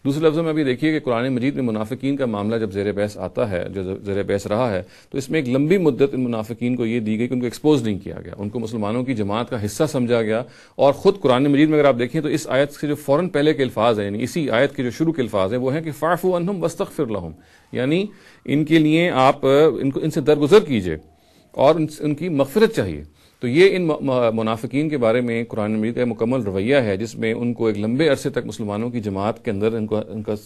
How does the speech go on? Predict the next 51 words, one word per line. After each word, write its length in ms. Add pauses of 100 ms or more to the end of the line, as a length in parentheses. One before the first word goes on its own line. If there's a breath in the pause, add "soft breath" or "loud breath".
उनको 160
समझा 320
गया, 200 (360 loud breath)
इनको 140
एक्सपोज 320
नहीं 180
किया 220
गया 220 (340 soft breath)
और 280
फिर 160
इनसे 380
मशवरा 320
लेने 260
की 100
तायद 300
भी, 140
अ, 40
नबी 140
सल्लल्लाहु 500
अलैहि 240
वसल्लम 160
को 60
कहा 180
गया 100
कि 80
आप 100
इनसे 180
मशवरा 300
लेते 200
रहिए, 240
अलबत्ता 460 (260 loud breath)
फ़ैसला 400
वही 200
कीजिए 320
जो 120
आप 140
सही 160
समझते 380
हैं। 80
तो 80
गोया 300
आप 80
ये 60
कह 140
सकते 260
हैं 100
कि 60
ये 120
पूरी 260
की 80
पूरी, 420